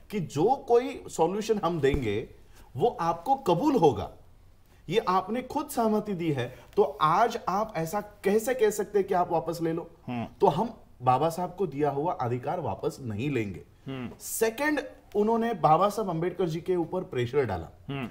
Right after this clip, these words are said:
Speaker 1: कि आप खुद से कम्युनल अवार्ड छोड़ दो, खुद से वापस लौटा दो।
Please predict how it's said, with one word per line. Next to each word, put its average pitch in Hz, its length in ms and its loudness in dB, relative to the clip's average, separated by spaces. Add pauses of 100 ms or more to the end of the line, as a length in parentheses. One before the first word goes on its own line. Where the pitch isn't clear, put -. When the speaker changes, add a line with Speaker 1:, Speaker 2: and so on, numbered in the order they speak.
(200)
Speaker 1:
कि 190 80 4
आप 220 380 2
खुद 277 180 0
से 311 200 -2
कम्युनल 240 360 0
अवार्ड 220 240 6
छोड़ 147 240 2
दो, - 220 -6 (360)
खुद 285 140 -2
से 294 120 -2
वापस 233 340 4
लौटा 156 280 2
दो। 104 220 -6